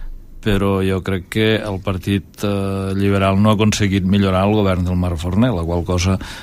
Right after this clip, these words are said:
vostè entendrà que en pari aquí no cal que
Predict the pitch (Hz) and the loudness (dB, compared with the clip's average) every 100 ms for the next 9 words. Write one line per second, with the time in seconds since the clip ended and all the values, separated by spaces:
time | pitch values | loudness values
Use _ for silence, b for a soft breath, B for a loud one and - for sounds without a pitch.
0 | - - 95 - 92 92 95 92 95 92 | -6 -2 0 2 2 2 2 2 2 0
1 | - 104 101 95 90 - B B B B | 0 0 2 0 -2 -8 B B B B
2 | - 107 92 98 98 98 95 104 113 117 | -2 -2 2 2 4 2 2 2 4 2
3 | 98 95 87 95 | 2 -2 -4 -6